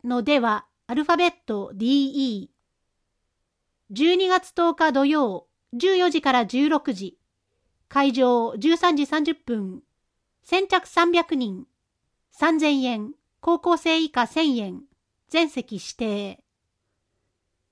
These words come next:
子供ジャズ。子供と一緒にジャズを楽しむクリスマスコンサート。十二月十七日土曜。一、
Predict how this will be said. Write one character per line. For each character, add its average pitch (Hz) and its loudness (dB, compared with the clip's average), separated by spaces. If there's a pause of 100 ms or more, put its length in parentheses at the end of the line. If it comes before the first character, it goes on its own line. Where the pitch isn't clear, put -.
(300)
子 - 0
供 370 4
ジ 370 2
ャ 359 4
ズ。 220 -8 (680)
子 294 0
供 339 4
と 359 2
一 339 2
緒 - -2
に 311 2
ジ 339 4
ャ 359 4
ズ 349 0
を 311 0
楽 254 -2
し - -6
む 233 -2
ク - -4
リ 311 4
ス 370 -4
マ 359 4
ス 359 -20
コ 370 0
ン 349 0
サ 254 2
ー 226 -6
ト。 202 -10 (1300)
十 311 4
二 370 2
月 349 2
十 294 2
七 - -4
日 302 0
土 254 2
曜。 233 0 (760)
一、 262 -6